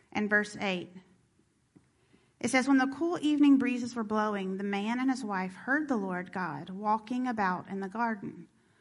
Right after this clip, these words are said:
So they hid from the Lord God among the trees. Then the Lord God called to man,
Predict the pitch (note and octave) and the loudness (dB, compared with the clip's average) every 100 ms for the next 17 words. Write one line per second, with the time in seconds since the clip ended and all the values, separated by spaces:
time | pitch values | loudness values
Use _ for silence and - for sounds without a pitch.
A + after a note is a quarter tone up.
0 | _ _ - D4+ C#4 C4+ C#4 E4+ G#4+ F#4+ | _ _ -4 2 4 6 4 4 4 4
1 | C4 A3 G3+ F#3 F#3+ G3 G3+ G3+ G3+ B3+ | 4 2 2 2 2 0 -2 -4 -6 -4
2 | G3 F#3 - - - - - G#3 G3+ G3 | -4 -6 -14 -20 -20 -14 -4 -2 0 0
3 | F#3+ F3 D#3+ - A#3 D#4+ F4 G#3+ E3+ C#3+ | -2 -4 -8 -6 0 0 0 -2 -4 -6
4 | A#2 | -8